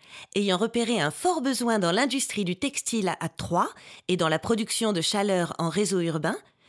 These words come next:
il décide de partir vivre la grande aventure et devient entrepreneur. Il crée alors la Société française de services, qui se spécialise dans le nettoyage des surfaces d'échange thermique par circulation chimique.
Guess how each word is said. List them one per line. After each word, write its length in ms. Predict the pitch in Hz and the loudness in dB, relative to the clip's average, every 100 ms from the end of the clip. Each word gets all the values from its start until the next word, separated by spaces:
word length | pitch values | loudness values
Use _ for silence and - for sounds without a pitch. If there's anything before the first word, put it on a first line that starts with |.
| - - - | -20 -20 -6
il 160 | 240 233 | -2 0
décide 360 | 339 - 392 | 2 2 0
de 80 | 285 | 0
partir 460 | 262 320 - 247 190 | 0 -2 0 0 0
vivre 340 | 185 320 208 | 2 2 2
la 140 | 165 147 | 0 0
grande 280 | 175 359 | 0 2
aventure 680 | 320 254 247 - 208 214 262 - - - - | 2 2 -2 -2 0 0 -2 -8 -20 -20 -4
et 80 | 202 | -2
devient 520 | 175 202 165 196 233 - | 2 0 2 0 0 -2
entrepreneur. 920 | 302 311 - - 196 180 139 131 127 - _ _ _ _ _ _ _ _ - | -2 -2 -2 -2 0 0 -2 -6 -10 -20 _ _ _ _ _ _ _ _ -4
Il 160 | 214 285 | -4 -4
crée 280 | - 277 | -2 2
alors 500 | 220 196 233 285 294 - - - | 2 2 2 0 -4 -10 -20 -12
la 180 | - 165 | -2 0
Société 640 | 160 - 349 294 262 202 185 | 0 0 0 0 -2 -2 -2
française 640 | - 262 285 226 233 240 | -2 -2 0 0 -2 -2
de 100 | 185 | -2
services, 680 | 175 - 233 175 175 - - _ _ _ - | -2 0 -2 -2 -4 -6 -8 _ _ _ -8
qui 100 | 196 | -4
se 140 | 180 | -2
spécialise 640 | 175 - 247 226 185 240 277 | -2 0 0 0 0 0 0
dans 100 | 254 | 0
le 120 | 240 | 2
nettoyage 580 | 226 220 208 190 202 - | 0 0 0 2 0 0
des 100 | 226 | -2
surfaces 460 | 233 - 190 170 | -2 0 0 0
d'échange 440 | - 220 208 170 - | 0 0 0 -2 -2
thermique 460 | 208 185 208 302 | -2 0 0 -2
par 160 | 254 233 | -4 -2
circulation 640 | 269 254 254 214 196 202 | -4 -2 0 0 0 -2
chimique. 640 | 226 202 156 143 - - | -2 -2 -4 -6 -12 -20